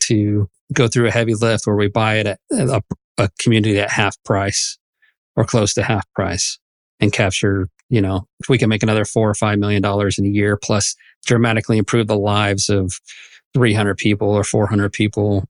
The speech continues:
in the process, I mean, that's, that's good news all day long.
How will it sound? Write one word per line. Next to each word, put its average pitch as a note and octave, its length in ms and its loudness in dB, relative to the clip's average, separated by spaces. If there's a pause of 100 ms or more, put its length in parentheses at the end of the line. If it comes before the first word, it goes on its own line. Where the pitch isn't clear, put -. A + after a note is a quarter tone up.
in A#2 100 4
the G#2 80 2
process, G#2 560 -2
I A2 60 -2
mean, G#2 140 0
that's, - 440 -4 (540)
that's A#2 160 2
good A#2 160 0
news A2 240 0
all G#2 120 0
day G2+ 120 0
long. G2+ 300 -2